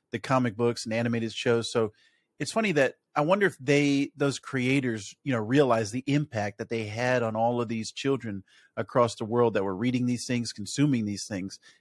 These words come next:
and it just kind of absorbed into our D N A. So I'm, I'm very similar to you, like, with Spider-Man, with X-Men, it's just part of my D N A that this is what's right and what's moral.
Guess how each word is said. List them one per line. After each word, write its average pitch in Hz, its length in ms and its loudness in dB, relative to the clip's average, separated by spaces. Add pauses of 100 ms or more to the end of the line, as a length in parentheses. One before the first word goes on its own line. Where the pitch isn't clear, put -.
(140)
and 107 280 0
it 110 80 0
just 110 240 -2
kind 117 160 4
of 107 160 -2 (720)
absorbed 123 520 4
into 117 280 -2
our 104 80 4
D 110 260 -2
N 101 120 -2
A. 107 280 -4 (400)
So 104 380 -2 (120)
I'm, 156 300 0
I'm 160 180 2
very 165 200 6
similar 156 320 -2
to 117 60 -2
you, 120 180 -2
like, 107 200 -2 (120)
with 113 220 -6
Spider-Man, 143 640 2
with 101 140 -4
X-Men, 120 560 -4 (280)
it's 107 140 -8
just 113 220 -8
part 135 180 2
of 127 60 2
my 117 160 2
D 110 260 -4
N 113 120 -2
A 113 160 0
that 104 280 0 (140)
this 120 380 -2
is 104 100 -8
what's 107 320 -2
right 113 320 2
and 104 140 -8
what's 107 260 -8
moral. 107 420 -4